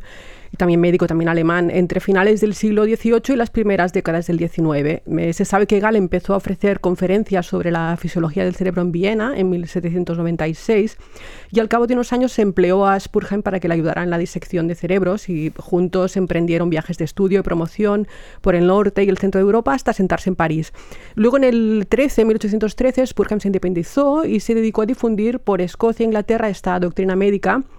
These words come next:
orientada al perfeccionamiento individual y social, y ya utilizó el nombre de frenología porque Gall prefería llamarla craniología u organología.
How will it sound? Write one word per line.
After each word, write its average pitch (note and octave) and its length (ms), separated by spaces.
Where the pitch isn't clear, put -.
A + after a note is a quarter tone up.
orientada F#3 520
al G3+ 80
perfeccionamiento F3 920
individual F#3+ 400
y G3 40
social, A3 540
y A3+ 100
ya A3 160
utilizó A#3+ 300
el A3 40
nombre A#3 200
de A#3+ 60
frenología G#3+ 500
porque F3 320
Gall F#3 180
prefería G#3 500
llamarla F#3 560
craniología F#3 840
u F3+ 160
organología. D#3+ 760